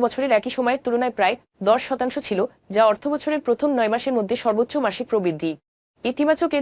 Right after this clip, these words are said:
ধারা চলমান থাকা সত্ত্বেও একই সময়ের মধ্যে সামগ্রিক রাজস্ব আদায় লক্ষ্যমাত্রার চেয়ে প্রায় ছেষট্টি হাজার কোটি টাকা কম হয়েছে। এনবিআর সূত্র মতে, অবাস্তব লক্ষ্যমাত্রা এবং রাজনৈতিক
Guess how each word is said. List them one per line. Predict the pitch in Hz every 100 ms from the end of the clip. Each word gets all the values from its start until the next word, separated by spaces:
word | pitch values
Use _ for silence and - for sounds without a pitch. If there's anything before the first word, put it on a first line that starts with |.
| 220
ধারা | 202 240
চলমান | 214 240 277
থাকা | 233 247
সত্ত্বেও | 247 - 220 262 _ - 214
একই | 302 302
সময়ের | 277 294 285
মধ্যে | 240 285
সামগ্রিক | 220 208 269 - 202
রাজস্ব | 185 214 277
আদায় | 208 214
লক্ষ্যমাত্রার | 196 - 247 240 269 -
চেয়ে | 226
প্রায় | 208 202 277 _ -
ছেষট্টি | 262 254 302 330
হাজার | 285 285 247
কোটি | 247 233
টাকা | 202 240
কম | 220 185
হয়েছে। | 160 175 156 - _ _ _ -
এনবিআর | 240 269 330 320
সূত্র | 285 294 277
মতে, | 202 214 - _ 196
অবাস্তব | 208 247 - 294
লক্ষ্যমাত্রা | 226 - 277 262 277 262
এবং | 233 202
রাজনৈতিক | 180 233 262